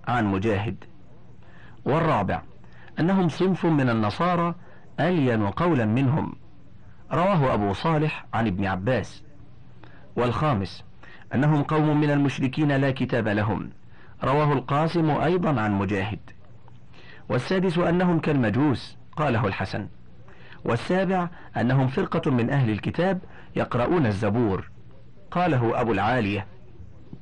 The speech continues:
والثامن أنهم قوم يصلون إلى القبلة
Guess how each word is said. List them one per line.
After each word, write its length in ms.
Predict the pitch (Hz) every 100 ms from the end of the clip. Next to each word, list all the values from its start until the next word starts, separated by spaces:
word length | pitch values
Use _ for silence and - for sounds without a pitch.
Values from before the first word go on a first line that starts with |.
| - - - - -
والثامن 640 | 135 135 196 185 113 98 - - - - - -
أنهم 320 | 143 165 160
قوم 420 | 170 190 185 170
يصلون 400 | 139 127 127 127
إلى 180 | 110 104
القبلة 440 | 98 170 160 165